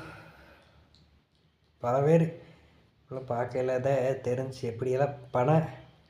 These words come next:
வெறியோடு இருக்கிறாங்க. பணம் வந்தா முக்கியங்கிற மாதிரி இல்லை. ஏன்னா, நமக்கு உதவிக்கு வந்து கேட்காத இடம் இல்லை, யாராவது இல்லை, யாருமே பண்ண மாட்டேங்குது.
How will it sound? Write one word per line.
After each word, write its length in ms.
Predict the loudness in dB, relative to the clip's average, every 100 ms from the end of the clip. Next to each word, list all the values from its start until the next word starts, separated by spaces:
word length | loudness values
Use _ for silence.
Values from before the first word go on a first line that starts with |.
| -8
வெறியோடு 360 | -4 0 0 -2
இருக்கிறாங்க. 360 | -6 -10 -10 -14 -20 -20 _ _ _ -16
பணம் 360 | -8 -4 -2 -2
வந்தா 180 | -4 -4 -4
முக்கியங்கிற 420 | -8 -10 -12 -12 -12
மாதிரி 140 | -12 -14
இல்லை. 140 | -16 -20 -20 -20 -20 -20 -20 -20 -20 _ _ _ _ _ -16
ஏன்னா, 160 | -12 -10
நமக்கு 240 | -8 -8 -6 -4
உதவிக்கு 360 | 0 0 -2 -4
வந்து 140 | -6 -4 -2
கேட்காத 500 | -4 -2 -2 -2 -2
இடம் 240 | -4 -6
இல்லை, 200 | -6 -6 -8 -12 -18 -20 _ _ -14
யாராவது 560 | -10 -8 -6 -4 -6 -6
இல்லை, 200 | -8 -10 -14 -20 _ _ _ _ _ _ _ -12
யாருமே 420 | -4 -2 -2 -6 -6
பண்ண 140 | -4
மாட்டேங்குது. 460 | -4 -4 -8 -20